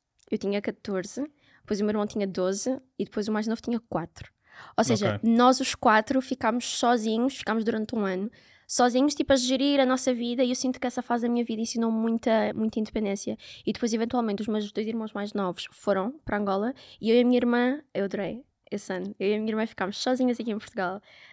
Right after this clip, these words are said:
Speaker 1: ah, assim, nos meus catorze, quinze, foi uma fase também que, que, que me descobri muito, mas a, a coisa que eu, que eu tiro dali foi, foi independência.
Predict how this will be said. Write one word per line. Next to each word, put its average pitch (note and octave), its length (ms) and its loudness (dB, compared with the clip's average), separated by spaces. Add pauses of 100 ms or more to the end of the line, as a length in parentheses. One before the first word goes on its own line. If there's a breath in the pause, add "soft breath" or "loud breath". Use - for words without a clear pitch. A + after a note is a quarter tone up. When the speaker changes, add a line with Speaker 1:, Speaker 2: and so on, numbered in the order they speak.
(120)
Speaker 1:
ah, F#3 400 -2
assim, G3 200 -4
nos G3+ 140 -6
meus G3+ 160 -4
catorze, - 400 -8
quinze, F#3+ 560 -8
foi G#3 140 -4
uma G3+ 140 -2
fase F#3 260 -8
também F#3+ 320 -8
que, F3+ 480 -6 (240)
que, F#3+ 180 -10
que - 140 -10
me G3+ 60 -4
descobri G#3 280 -4
muito, G#3+ 300 -4 (280 loud breath)
mas A3+ 460 0 (540)
a, - 60 -2
a - 20 -8
coisa A#3 400 2
que A#3 160 -6
eu, G#3+ 400 -2
que - 120 -6
eu G#3 60 0
tiro G#3+ 280 -6
dali G#3+ 280 -2
foi, G3 440 -4
foi - 180 -10
independência. G3+ 720 -8